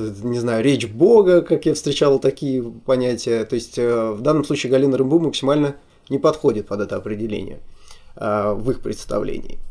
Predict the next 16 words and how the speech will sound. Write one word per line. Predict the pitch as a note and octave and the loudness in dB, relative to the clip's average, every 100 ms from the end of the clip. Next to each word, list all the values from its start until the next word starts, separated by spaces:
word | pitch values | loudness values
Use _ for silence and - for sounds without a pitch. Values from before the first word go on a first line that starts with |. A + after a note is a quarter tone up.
| - | -6
И | B2 C3 C3+ C3 B2+ | 0 4 4 4 4
вот, | C3+ - | 2 4
э, | C3+ | 6
в-, | C3 B2+ B2 B2 A#2+ A#2 A2+ G#2+ G2+ A2 G2+ G#2 G#2 G#2+ - _ - | 6 6 6 4 2 2 0 -2 -6 -12 -16 -16 -18 -20 -20 _ -4
если | C3+ C#3 B2 G#2+ _ - _ _ - | 0 2 0 -4 _ -20 _ _ -18
в, | A2+ B2+ - | -16 -16 -16
в | - C3 B2 | -16 -12 -2
рамках | C#3 C3+ A#2+ G#2 - - | 2 2 2 -8 -12 -14
обсуждения | - - C#3 A#2+ B2+ A#2 | -12 -2 0 2 0 0
биополитики | A#2+ B2 C#3+ F#3+ C#4 - E3+ | 0 0 2 2 0 0 2
мне | C3+ C3 D3 C#3 A#2+ - - - - | 4 4 4 4 2 -4 -18 -20 -8
стало | - C3+ B2+ | 0 2 2
интересно | A#2+ C#3+ A3+ G#3+ | 0 4 4 4
просто, | D3+ D3 C#3 C#3 B2 A2 - - - - | 2 2 2 2 2 2 -8 -18 -16 0
э, | B2 B2 A#2 | 4 4 2
как | - D#3 - | 2 2 2